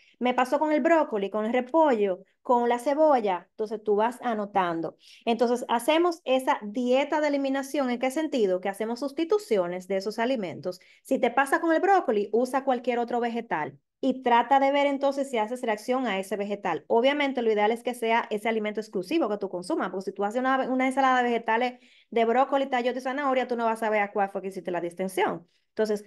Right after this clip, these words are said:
come solamente la porción de brócoli e intenta ver si produce, si te produce ese síntoma. Obviamente, hay que investigar a nivel intestinal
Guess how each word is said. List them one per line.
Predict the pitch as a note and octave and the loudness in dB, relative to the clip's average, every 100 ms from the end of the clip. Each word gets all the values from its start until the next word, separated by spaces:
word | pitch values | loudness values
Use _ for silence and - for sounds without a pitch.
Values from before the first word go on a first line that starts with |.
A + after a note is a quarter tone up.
| _ | _
come | - B3+ D4+ | 2 4 4
solamente | D#4 D4 D4+ G#4 A4+ | 2 0 2 0 0
la | C4 G#3+ | -2 0
porción | G#3 A3 A3+ | -4 -4 -4
de | |
brócoli | A3 G#3+ F#3 F#3 E3 - - | 0 0 0 -2 -6 -8 0
e | C4 | 2
intenta | C#4+ C4+ A#3+ F#3+ F#3 A#3+ D4 | 2 0 0 0 0 0 2
ver | A3 D#4+ - _ | 2 -2 -8 _
si | - B3 | -6 -4
produce, | A#3 G3+ G3 G3+ C#4 C#4 | 0 2 2 0 -4 -4
si | - | -6
te | G#3 | -6
produce | G3+ F#3+ F#3+ | -2 -4 -4
ese | A3 A3+ | -6 -6
síntoma. | G#3 E3 E3 D3+ - _ _ - | -6 -8 -8 -10 -12 _ _ 2
Obviamente, | C#4 E4+ D#4+ C#4 C4 - | 4 6 4 2 0 0
hay | A3+ C4 | 0 0
que | D#4+ | 2
investigar | C#4+ C4+ C4+ A3+ A3+ C4 A#3 | 2 0 -2 -2 2 2 2
a | G#3+ | -2
nivel | G#3 G#3+ | -4 -4
intestinal | A3+ A3+ A3+ A#3 A3 G3 F3+ | -4 -4 -6 -4 -2 0 -2